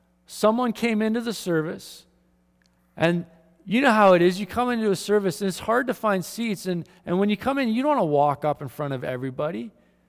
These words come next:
By the way, you wanna create safe places for people to explore faith in Jesus,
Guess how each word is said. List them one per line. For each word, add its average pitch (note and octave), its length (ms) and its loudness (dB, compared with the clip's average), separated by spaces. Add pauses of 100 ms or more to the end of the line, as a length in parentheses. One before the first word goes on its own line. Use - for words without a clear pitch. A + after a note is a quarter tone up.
(440)
By - 160 6
the A#3+ 120 6
way, A3 180 6
you F#3+ 160 2
wanna C4+ 160 2
create A#3 260 -2
safe A3 320 0
places G3 400 -2
for F3 120 -8
people G3 260 -6
to F3+ 40 0
explore F3+ 320 -2
faith F3 280 -2
in D#3 80 -4
Jesus, E3 500 -8